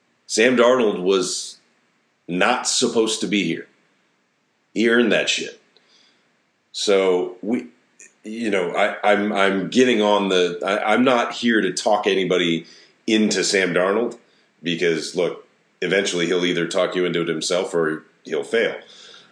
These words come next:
But if what you're looking at is, you know, a quarterback that you think has enormous questions, I just gotta ask you,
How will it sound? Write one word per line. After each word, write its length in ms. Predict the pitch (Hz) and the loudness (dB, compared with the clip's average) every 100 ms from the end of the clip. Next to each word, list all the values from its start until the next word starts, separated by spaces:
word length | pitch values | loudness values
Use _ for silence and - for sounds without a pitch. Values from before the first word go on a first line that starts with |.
| _ - | _ 0
But 440 | 95 85 - - _ - | 0 0 -4 -18 _ -4
if 260 | 95 90 | -2 -2
what 240 | 92 127 104 | 0 0 0
you're 140 | 101 | 0
looking 340 | 98 104 107 90 | 2 2 2 0
at 220 | 90 87 | 2 2
is, 680 | 87 85 82 78 - - - _ _ _ _ _ _ _ - | 0 0 0 -4 -8 -10 -16 _ _ _ _ _ _ _ -6
you 140 | 90 | -2
know, 380 | 90 82 80 80 - _ _ _ _ _ _ _ _ _ _ _ - | 0 0 -2 -6 -14 _ _ _ _ _ _ _ _ _ _ _ -4
a 80 | 95 | -4
quarterback 640 | - 113 113 104 95 87 | -2 0 2 2 0 0
that 180 | 92 85 | -4 -4
you 80 | 90 | -4
think 240 | 95 76 | -4 -2
has 380 | 82 87 80 - | 0 -2 -2 -6
enormous 640 | 90 87 104 104 95 - | -6 0 2 2 0 -2
questions, 480 | - 107 - 90 87 | 0 0 0 -4 0
I 120 | 90 | 0
just 200 | 90 110 | 0 -2
gotta 220 | 117 98 95 | 0 2 2
ask 300 | 123 123 92 | 2 0 -2
you, 200 | 80 | -2